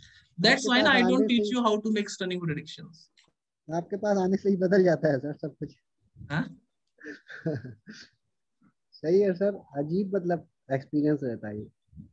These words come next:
Speaker 2: जिस दिन भी क्लास हुआ, बदल जाएगा दो चार दिन के लिए, फिर छूटा, फिर
Speaker 1: Right, right, right, right. Kritika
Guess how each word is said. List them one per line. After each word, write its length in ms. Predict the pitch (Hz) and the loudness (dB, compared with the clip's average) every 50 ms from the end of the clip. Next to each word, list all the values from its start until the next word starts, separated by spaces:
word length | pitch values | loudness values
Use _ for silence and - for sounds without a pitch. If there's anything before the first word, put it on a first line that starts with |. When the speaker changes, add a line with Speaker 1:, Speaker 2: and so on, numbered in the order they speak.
| _ _ | _ _
Speaker 2:
जिस 160 | 127 135 135 139 | -10 -10 -8 -2
दिन 200 | 160 165 170 175 | 0 0 2 2
भी 100 | 180 175 | 2 0
क्लास 340 | 175 160 156 160 170 156 160 | 0 0 0 0 0 0 0
हुआ, 300 | 160 170 180 190 180 175 _ _ _ _ _ 127 | 0 0 0 0 -2 -4 _ _ _ _ _ -6
बदल 260 | 127 127 135 147 151 143 | -2 2 4 4 6 6
जाएगा 260 | 139 131 131 135 135 | 4 4 4 2 2
दो 160 | 123 127 120 | 2 0 -2
चार 240 | 117 127 120 117 117 | -4 -4 -4 -4 -4
दिन 180 | 113 120 110 110 | -4 -6 -6 -6
के 100 | 113 107 | -8 -10
लिए, 200 | 104 107 104 - _ _ _ _ _ _ _ _ _ _ _ _ _ _ _ _ _ _ _ _ _ - | -12 -12 -14 -16 _ _ _ _ _ _ _ _ _ _ _ _ _ _ _ _ _ _ _ _ _ -4
फिर 160 | 170 170 165 | -2 -2 -2
छूटा, 400 | - - 175 170 165 185 202 202 - - 95 - - _ - 135 - | 2 2 2 4 4 4 4 4 4 2 0 -6 -10 _ -14 -10 -6
फिर 240 | 143 135 123 - - _ _ _ _ _ _ _ _ _ _ _ _ _ _ - - - - - - - - _ _ _ _ _ _ _ _ _ _ - _ _ _ - - - _ _ _ _ _ _ _ _ _ _ _ _ _ _ - - 165 | -6 -6 -6 -8 -10 _ _ _ _ _ _ _ _ _ _ _ _ _ _ -16 -14 -14 -16 -18 -20 -20 -20 _ _ _ _ _ _ _ _ _ _ -20 _ _ _ -20 -20 -20 _ _ _ _ _ _ _ _ _ _ _ _ _ _ -10 -2 0
Speaker 1:
Right, 400 | 170 170 156 165 - - - - - 127 | 2 4 4 2 0 -8 -14 -14 -8 -4
right, 240 | 127 139 139 139 135 127 127 127 127 | -2 -2 -2 -4 -8 -14 -18 -12 -8
right, 260 | 127 139 139 131 131 - - - 117 | -6 -6 -6 -6 -10 -16 -20 -20 -18
right. 220 | 123 127 123 123 - - - - - _ _ _ _ _ _ _ _ _ _ _ _ _ _ _ _ _ _ _ _ _ _ _ _ _ _ _ _ _ _ _ _ _ _ _ _ _ _ - | -16 -16 -16 -18 -20 -20 -20 -20 -20 _ _ _ _ _ _ _ _ _ _ _ _ _ _ _ _ _ _ _ _ _ _ _ _ _ _ _ _ _ _ _ _ _ _ _ _ _ _ -4
Kritika 800 | 180 185 185 190 262 247 226 - 262 254 247 202 180 175 175 | -2 -2 -2 -2 -4 -4 -4 -2 0 2 2 2 2 0 -2